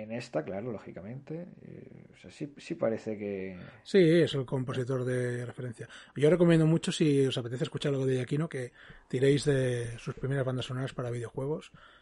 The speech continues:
Speaker 2: de Medal of Honor, de Secret Weapons of Normandy, son buenísimas, son alucinantes.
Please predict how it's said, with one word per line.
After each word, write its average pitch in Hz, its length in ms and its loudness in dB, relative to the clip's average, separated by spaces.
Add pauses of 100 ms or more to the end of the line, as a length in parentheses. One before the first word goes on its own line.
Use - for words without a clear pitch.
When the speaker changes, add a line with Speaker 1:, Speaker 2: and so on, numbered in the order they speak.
(320)
Speaker 2:
de - 80 -14
Medal 123 240 -6
of 107 120 -8
Honor, 160 680 0
de 120 320 -6
Secret 123 320 -6
Weapons 127 300 -4
of 120 120 -8
Normandy, 151 460 -4
son 131 300 -8
buenísimas, 113 720 -12 (100)
son 120 540 -10
alucinantes. 117 600 -12